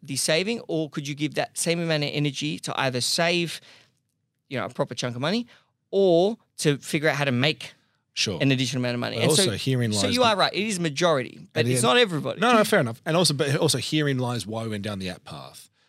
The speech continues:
Speaker 2: Because you could, if you really wanted to figure out how to save more money and you're on sixty grand, put all the spreadsheets together in the world and, and figure it out. Are you gonna do it? Or if you just put your data into the app and it tells you, you're probably more likely. Easy to do, easy to keep there, easy to
Speaker 1: You have
Speaker 2: have
Speaker 1: an accountant.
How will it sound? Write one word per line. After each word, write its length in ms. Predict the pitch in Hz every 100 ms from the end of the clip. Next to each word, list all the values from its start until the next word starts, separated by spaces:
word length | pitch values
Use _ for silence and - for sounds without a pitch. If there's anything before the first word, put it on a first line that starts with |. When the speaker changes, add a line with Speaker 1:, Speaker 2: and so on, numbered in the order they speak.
| _
Speaker 2:
Because 340 | 135 160 127
you 140 | 160 262
could, 320 | - 262 165
if 140 | 143
you 100 | 139
really 340 | 123 151 208 185
wanted 200 | 143 120
to 60 | 101
figure 380 | 110 95 90
out 160 | 92 82
how 100 | 101
to 80 | 92
save 320 | - 101 92
more 160 | 90 87
money 280 | 87 92 90
and 80 | 87
you're 80 |
on 80 | 87
sixty 380 | - 90 - 80
grand, 340 | 71 95 127 135 _ _ _ -
put 140 | 110
all 140 | 139
the 80 | 160
spreadsheets 500 | - 147 143 - 120
together 340 | 117 113 107 104
in 120 | 95
the 80 | 90
world 400 | 90 82 76 78
and, 100 | 85
and 160 | 101
figure 220 | 98 110 95
it 60 |
out. 60 | 90 -
Are 40 |
you 60 | 123
gonna 140 | 139 113
do 200 | 139 254
it? 100 | - _
Or 100 | 123
if 60 | 117
you 60 |
just 120 | 170 -
put 100 | 147
your 60 |
data 280 | 131 131 135
into 180 | 127 110
the 100 | 113
app 120 | 123
and 80 | 107
it 80 | 95
tells 300 | - 160 101
you, 100 | 98
you're 80 | 123
probably 220 | 165 131
more 160 | 110 92
likely. 440 | 90 85 73 71 - _ _
Easy 300 | 143 131 123
to 80 | 107
do, 400 | 107 104 104 98 - -
easy 240 | 123 113 104
to 60 | 95
keep 280 | - 110
there, 360 | 98 98 95 95
easy 280 | 120 101 98
to 60 |
Speaker 1:
You 60 | -
have 40 | -
Speaker 2:
have 20 |
Speaker 1:
an 80 | 127
accountant. 400 | - 170 - -